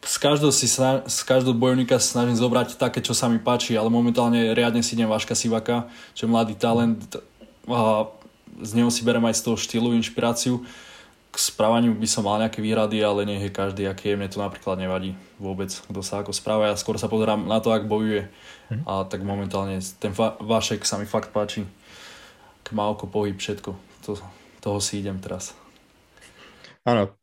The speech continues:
Speaker 2: teraz teba teda čaká naozaj aj už tá premiéra v rámci organizácie P M L.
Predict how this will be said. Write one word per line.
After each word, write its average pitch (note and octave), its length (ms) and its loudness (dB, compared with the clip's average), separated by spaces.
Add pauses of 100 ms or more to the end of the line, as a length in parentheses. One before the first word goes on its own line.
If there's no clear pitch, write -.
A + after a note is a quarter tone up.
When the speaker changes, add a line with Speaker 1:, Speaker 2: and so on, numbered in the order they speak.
(180)
Speaker 2:
teraz - 560 4
teba C3 240 4
teda A2+ 340 2
čaká A2 320 -2
naozaj G#2 300 4
aj G#2 180 4
už B2 140 -12
tá B2 100 2
premiéra A#2+ 720 2 (240)
v G#2 140 -4
rámci A#2+ 340 0 (380)
organizácie B2 960 2 (100)
P - 40 2 (180)
M B2 100 -2
L. C3+ 180 2